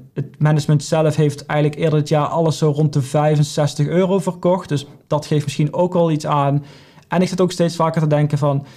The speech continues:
het bedrijf doet dan wel heel veel rondom laadpalen of elektriciteitsnet, maar zijn, zijn daar zeker niet uniek in. Ze hebben niet een uniek product. Er zijn ook zeker concurrenten en zeker als de markt zich zo ontwikkelt,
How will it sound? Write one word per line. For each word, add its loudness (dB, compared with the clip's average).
het 0
bedrijf 0
doet 2
dan 2
wel 4
heel 4
veel 0
rondom 2
laadpalen 0
of -4
elektriciteitsnet, -2
maar 0
zijn, 2
zijn 0
daar -2
zeker 2
niet 0
uniek 4
in. 2
Ze -2
hebben 4
niet 4
een -2
uniek 2
product. 0
Er -2
zijn 2
ook -4
zeker 0
concurrenten 0
en 0
zeker 0
als -4
de -2
markt 0
zich -4
zo 0
ontwikkelt, -2